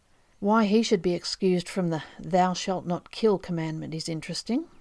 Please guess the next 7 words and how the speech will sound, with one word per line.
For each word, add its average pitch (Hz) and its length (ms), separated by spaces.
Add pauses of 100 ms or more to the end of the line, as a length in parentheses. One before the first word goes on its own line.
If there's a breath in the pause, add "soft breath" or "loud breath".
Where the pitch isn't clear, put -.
(520 soft breath)
As 170 140
Cawdry 196 440
puts - 300
it - 180
in 165 160
McCormick's 196 500
book, - 280